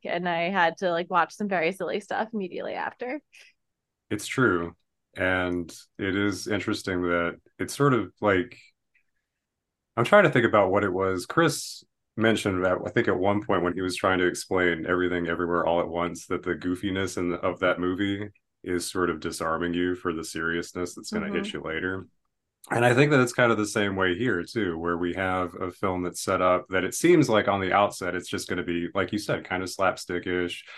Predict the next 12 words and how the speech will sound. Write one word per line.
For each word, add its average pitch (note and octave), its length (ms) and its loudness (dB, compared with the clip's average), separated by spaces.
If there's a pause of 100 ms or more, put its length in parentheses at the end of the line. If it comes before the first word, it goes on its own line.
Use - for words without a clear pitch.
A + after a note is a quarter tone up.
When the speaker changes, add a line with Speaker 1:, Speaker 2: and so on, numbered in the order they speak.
(360)
Speaker 2:
Characters A#2+ 480 6
are G#2 80 4
acting F#2+ 320 2
sort G2 240 -2
of F2 80 -2
over F#2 260 -2
the F2+ 100 -2
top F2 480 0
or, F2 280 0
you A2 120 -2
know, F2+ 300 2
un-, A2+ 320 4